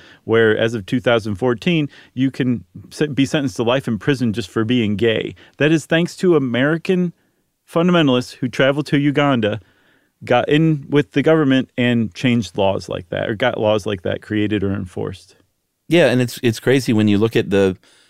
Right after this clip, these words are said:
Speaker 2: all this happening at once. Like you said, you know, it's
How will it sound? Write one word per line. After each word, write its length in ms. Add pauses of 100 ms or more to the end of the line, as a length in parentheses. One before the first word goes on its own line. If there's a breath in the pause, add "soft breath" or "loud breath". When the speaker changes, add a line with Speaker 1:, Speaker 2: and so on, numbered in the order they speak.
(560 soft breath)
Speaker 2:
all 160
this 140
happening 340
at 100
once. 280
Like 160
you 60
said, 420
you 100
know, 220 (100)
it's 320